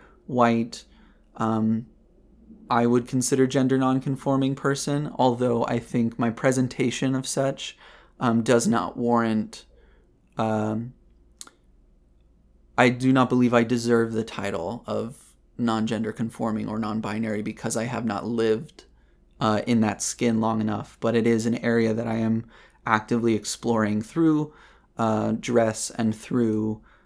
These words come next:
um, you know, sexual expression. But, um, so that's important. Although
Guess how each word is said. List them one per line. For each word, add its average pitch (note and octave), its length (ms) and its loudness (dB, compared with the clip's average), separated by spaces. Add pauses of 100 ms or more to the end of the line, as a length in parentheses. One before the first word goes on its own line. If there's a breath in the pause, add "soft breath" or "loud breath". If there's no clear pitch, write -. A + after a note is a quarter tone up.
(200 soft breath)
um, G#2+ 480 -2 (960)
you B2+ 120 0
know, A2 100 4
sexual A2+ 460 -2
expression. A#2+ 680 -2
But, B2 400 -2
um, A#2 420 -6 (840 soft breath)
so A#2+ 160 0
that's B2 240 4
important. C3 680 0 (600 soft breath)
Although A#2+ 720 4